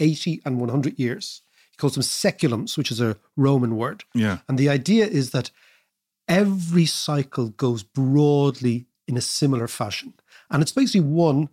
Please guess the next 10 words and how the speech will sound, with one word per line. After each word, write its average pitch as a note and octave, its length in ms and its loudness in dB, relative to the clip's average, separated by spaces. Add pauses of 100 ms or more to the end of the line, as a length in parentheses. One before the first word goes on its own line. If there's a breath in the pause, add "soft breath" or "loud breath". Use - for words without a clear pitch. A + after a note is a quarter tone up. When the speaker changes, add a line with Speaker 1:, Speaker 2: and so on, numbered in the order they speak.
Speaker 1:
long A#2 420 2
lifetime. A3+ 460 -2 (140)
Speaker 2:
Mm. D3+ 280 0 (200)
Speaker 1:
And C#3 100 0
he D3+ 80 4
breaks E3 600 0 (340)
these D#3 260 4
cycles C#3+ 440 0
up D#3 300 -2
into C3 640 0